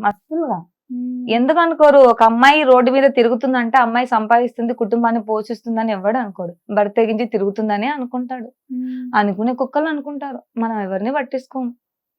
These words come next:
Speaker 2: మ్మ్.
Speaker 1: లోపల నాకు తెలుస్తది నేనేంటి అనేది, పైన ఉన్న దేవుడికి తెలుస్తది, జనాలకు తెలియాల్సిన అవసరం లేదు. ఫస్ట్ లో నేను రీల్స్ స్టార్ట్ చేసినప్పుడు నా వాళ్ళు, నా హాస్పిటల్ స్టాఫ్ గానీ, మా బంధువులు గానీ,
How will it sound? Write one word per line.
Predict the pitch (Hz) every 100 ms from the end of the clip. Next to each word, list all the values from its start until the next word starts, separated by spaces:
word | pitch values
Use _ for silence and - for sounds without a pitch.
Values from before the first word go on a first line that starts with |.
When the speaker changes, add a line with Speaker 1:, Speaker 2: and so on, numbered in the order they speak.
| _ 254
Speaker 2:
మ్మ్. | 247 254 233
Speaker 1:
లోపల | 247 269
నాకు | 254 214 214
తెలుస్తది | 240 233 226 226 202
నేనేంటి | 196 196 190 202 214
అనేది, | 190 175 - 202
పైన | 226
ఉన్న | 233
దేవుడికి | 226 208 208 226
తెలుస్తది, | 214 208 202 190 175 240 240 _ 202
జనాలకు | 233 226 240 226
తెలియాల్సిన | 214 208 208 214
అవసరం | 190 202 190
లేదు. | - - _ _ _ 226
ఫస్ట్ | 240 -
లో | 370
నేను | 370 330
రీల్స్ | 269 285 311
స్టార్ట్ | 262 233 233
చేసినప్పుడు | 277 269 254 214 220 294 339 330 - 226
నా | 202 202 226
వాళ్ళు, | 254 247 269 294
నా | 285
హాస్పిటల్ | 226 202 208 233 233 233
స్టాఫ్ | 214 214 220
గానీ, | 226 226 254
మా | 262 214
బంధువులు | 185 196 214 240 233
గానీ, | 233 240 294